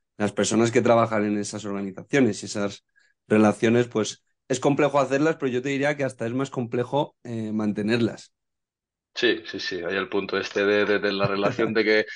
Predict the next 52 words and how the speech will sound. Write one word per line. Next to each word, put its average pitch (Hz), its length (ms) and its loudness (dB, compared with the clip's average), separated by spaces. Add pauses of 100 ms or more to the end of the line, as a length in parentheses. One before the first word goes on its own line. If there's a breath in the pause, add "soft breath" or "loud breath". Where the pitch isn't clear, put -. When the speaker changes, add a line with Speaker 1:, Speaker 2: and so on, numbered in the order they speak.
(160 loud breath)
Speaker 2:
de 113 140 0
que 110 100 4
se 113 120 0
tiene 113 200 2
que 110 140 0
cuidar, 104 340 2
¿no? 110 200 0
Pero 98 200 -2
sí, 98 140 -12
sí, 85 180 -8
totalmente 87 420 -6
de 80 60 -6
acuerdo. 80 260 -12 (280)
Speaker 1:
Lo 113 200 4
que 110 100 2
cuesta. 117 400 -2 (460)
Oye, 143 180 4
Alex, 151 380 2
y, 123 540 0
eh... 120 560 -8 (280)
Quiero 143 180 0
preguntarte 165 420 4
ahora, 160 520 4
eh, 131 180 -4
hemos 139 180 2
estado 147 160 0
hablando 143 260 4
un 135 80 0
poco 135 200 0
de 131 60 0
tu 131 100 -6
trabajo 131 440 -2
en 123 120 -2
la 120 100 -4
Federación 120 400 -6
Andorrana 120 360 -2
de 110 80 -2
Fútbol. 143 380 0
Yo 117 100 0
creo 127 140 2
que 135 60 2
es, - 220 -2
es, 127 320 -4
es 123 140 -8
muy 127 140 4
interesante 123 640 0 (380)
para 123 160 2
que 117 100 0
veamos 131 340 2
desde 113 220 -6
una 127 160 -6
federación, 123 800 -2